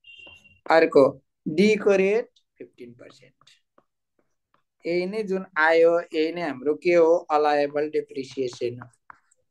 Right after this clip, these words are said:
यही नै हाम्रो के हो? Allowable depreciation हो। हामीलाई के के निकाल्नु छ? क्वेसनमा के के भनिया छ?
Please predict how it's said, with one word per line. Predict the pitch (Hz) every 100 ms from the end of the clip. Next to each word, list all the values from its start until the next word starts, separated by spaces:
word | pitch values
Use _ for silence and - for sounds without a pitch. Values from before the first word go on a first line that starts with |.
| _ _ _ _ _ _ _ _ -
यही | 151
नै | 165
हाम्रो | 160 151 151
के | 151 160
हो? | 156 160
Allowable | 185 - 156 151 147 151 147 151 156 165 196 - _ _ _ _ _ _ _ -
depreciation | 143 151 151 151 175 - 143 139 135 - 131 135
हो। | 147 156 160 156 147 - -
हामीलाई | 139 165 185
के | 185 202
के | 202 220
निकाल्नु | 214 214 196 202
छ? | 202
क्वेसनमा | 220 214 202 202 196 185
के | 185 202
के | 208 226
भनिया | 214 202 208
छ? | 202 220 226